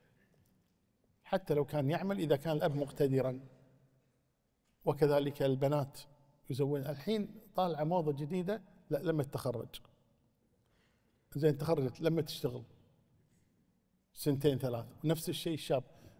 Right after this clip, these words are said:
"لما أكون نفسي". هذه كلها يعني مثبطات ما لها معنى أبدًا. فالزواج المبكر مهم جدًا، وهذه نصيحة ممن؟ من الرسول صلى الله عليه وسلم:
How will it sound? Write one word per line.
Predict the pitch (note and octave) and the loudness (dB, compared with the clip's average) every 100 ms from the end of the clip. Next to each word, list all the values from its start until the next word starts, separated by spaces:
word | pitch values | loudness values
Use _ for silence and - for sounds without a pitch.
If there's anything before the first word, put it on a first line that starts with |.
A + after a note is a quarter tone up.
| D#3 | -2
"لما | D#3 | 2
أكون | D3+ E3+ D#3 D3 | 2 2 2 4
نفسي". | C#3 - - C#3+ - - - - A#2 - - - - | 0 -2 -12 -14 -18 -20 -20 -16 -16 -16 -20 -20 -16
هذه | B3+ C4+ F3+ | -8 -4 -4
كلها | - B3 B3 F#3 F3+ G#3 A3 G#3+ - - - - - - | -4 -6 -2 -2 2 2 2 -2 -16 -20 -20 -20 -20 -2
يعني | D#3 D#3+ | 0 2
مثبطات | D#3 F#3 E3+ D#3+ G#3 D#3+ - - - - | 0 -2 -2 2 2 0 -8 -20 -14 -2
ما | E3 | 0
لها | G3 D3 | 2 2
معنى | C#3 C3 B2 | 2 0 -2
أبدًا. | A2+ D3 B2+ A2 A2 - _ _ _ _ _ _ _ _ _ _ | -2 -2 -2 -6 -10 -14 _ _ _ _ _ _ _ _ _ _
فالزواج | C#3+ C3+ C#3+ E3 G3 E3 | 0 4 4 4 4 2
المبكر | D3+ D3 F3 F3 G3 F#3 | 2 2 0 -2 -2 -2
مهم | F3+ C3+ C3+ A2+ F#3+ G3+ - - - - | 0 0 2 2 0 -2 -6 -18 -20 -2
جدًا، | D#3 D3+ B2+ C3 C3+ A#2+ - - - - _ _ _ _ _ _ | 4 4 4 4 4 2 -4 -20 -20 -20 _ _ _ _ _ _
وهذه | C#3 D#3+ A3 G3 - | 0 2 4 2 0
نصيحة | E3+ D#3+ A3+ G3 F3 | -2 0 0 0 0
ممن؟ | F3+ F#3 F#3 A3 F#3 C#3 D3+ | -2 -2 2 4 4 2 4
من | G3 | 4
الرسول | F3+ E3+ E3+ A#3 A#3+ C3 - - - - _ _ _ _ - | 6 6 4 2 2 0 -6 -20 -20 -20 _ _ _ _ -10
صلى | - D#3 | 4 6
الله | D3+ D3+ | 8 6
عليه | C#3 | 6
وسلم: | C3+ B2 | 2 -4